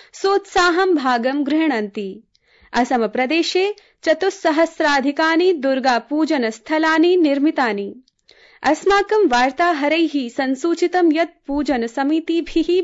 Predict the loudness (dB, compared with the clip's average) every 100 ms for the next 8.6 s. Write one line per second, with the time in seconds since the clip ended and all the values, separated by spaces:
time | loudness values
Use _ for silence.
0 | -2 -6 -4 -2 0 -2 -2 -4 -4 -6
1 | _ _ _ -8 -2 0 2 2 0 2
2 | 2 2 0 0 -2 -2 -2 -2 0 -2
3 | -2 -4 _ -2 -2 -2 -4 -2 0 0
4 | -2 -2 0 0 0 -2 0 0 -2 -4
5 | -6 -4 -4 -8 -20 -20 -4 0 0 0
6 | -2 0 0 0 -2 0 0 0 -4 -4
7 | -2 -2 -6 -4 -2 0 0 -2 -2 -4
8 | -4 -6 -4 -4 -6 -8